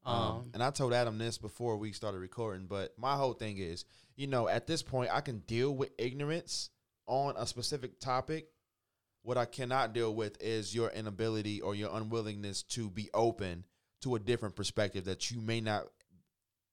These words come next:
Speaker 2: have been able to personally
Speaker 1: Right.
Speaker 2: see in your lifetime. Just because you are thirty, forty, fifty years old and you've never seen it yourself, or, you know, you've never witnessed it, doesn't mean it doesn't happen. It doesn't exist.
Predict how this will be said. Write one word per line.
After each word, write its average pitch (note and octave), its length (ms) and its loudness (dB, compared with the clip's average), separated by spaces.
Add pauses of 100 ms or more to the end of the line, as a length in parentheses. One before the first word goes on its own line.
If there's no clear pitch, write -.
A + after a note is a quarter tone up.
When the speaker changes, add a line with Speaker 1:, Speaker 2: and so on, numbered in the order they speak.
Speaker 2:
have G#2 220 -6 (240)
been A2+ 160 -8
able G#2+ 260 0
to A2 100 -6
personally A#2 640 -2
Speaker 1:
Right. G2 60 -4
Speaker 2:
see G#2 380 -4 (520)
in C3+ 140 0
your B2 160 6
lifetime. G#2+ 640 2
Just C3 160 -2
because B2 440 0
you B2 540 2 (440)
are A2 220 4
thirty, A#2+ 360 4
forty, A#2 280 2
fifty A#2 260 -4
years G#2 220 2
old G#2 300 6
and G2+ 100 0
you've G#2 220 2
never G2+ 360 4
seen A2+ 240 0
it G#2 80 -2
yourself, G2 560 2
or, F2 260 -2 (460)
you A2+ 160 -2
know, F#2 220 2
you've G2+ 180 -4
never A2 300 2
witnessed A2 520 4
it, F#2+ 100 -2
doesn't G#2 280 0
mean G#2 180 -2
it F2+ 220 -8
doesn't G2+ 300 4
happen. G2 340 -2
It E2 160 -8
doesn't F2+ 320 0
exist. E2+ 520 -6